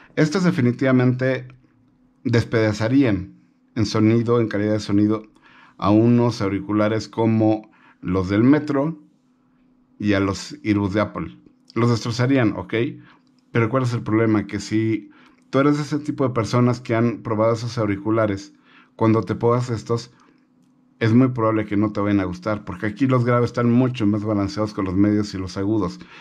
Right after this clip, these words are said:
Los agudos son mucho más refinados. No son obviamente la pureza más grande de agudos, pero sí son mucho más limpios que todo eso.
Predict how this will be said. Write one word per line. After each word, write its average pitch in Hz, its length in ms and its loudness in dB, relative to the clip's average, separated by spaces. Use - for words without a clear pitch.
Los 98 200 -2
agudos 117 260 2
son 120 160 4
mucho 127 320 2
más 107 160 0
refinados. 107 600 -4
No 131 240 6
son 131 280 2
obviamente 107 480 0
la 90 140 -2
pureza 98 340 -2
más 98 160 2
grande 92 320 -2
de 98 100 -2
agudos, 117 400 2
pero 90 220 -4
sí 101 160 -8
son 107 320 0
mucho 120 380 2
más 104 160 2
limpios 104 340 -2
que 98 100 -10
todo 98 320 -2
eso. 107 240 -6